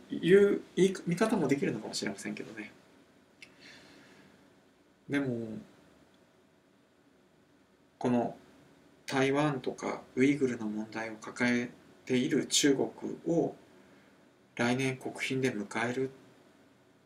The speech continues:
そのことを公言している今の政府、その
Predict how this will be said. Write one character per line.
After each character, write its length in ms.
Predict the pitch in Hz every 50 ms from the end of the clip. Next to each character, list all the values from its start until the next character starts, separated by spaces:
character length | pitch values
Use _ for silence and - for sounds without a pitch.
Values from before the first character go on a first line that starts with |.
| _ _ _ _ _ _ _
そ 160 | - - - 127
の 80 | 120
こ 120 | - 135 131
と 120 | - 139
を 320 | 120 110 107 101 95 - - - - - - - - - _ - - - - - - _ _ _ - - -
公 80 | 127 123
言 240 | 120 123 123 123 123
し 80 | -
て 140 | - - 135
い 100 | 147 156
る 300 | 151 110 104 98 98 - - -
今 160 | 123 123 120
の 60 | 113
政 360 | 104 - - - 127 127 123 -
府、 320 | - - 107 104 98 101 104 107 107 - - - - - - - - - - - - -
そ 160 | - - - 120
の 420 | 117 117 117 113 110 110 107 -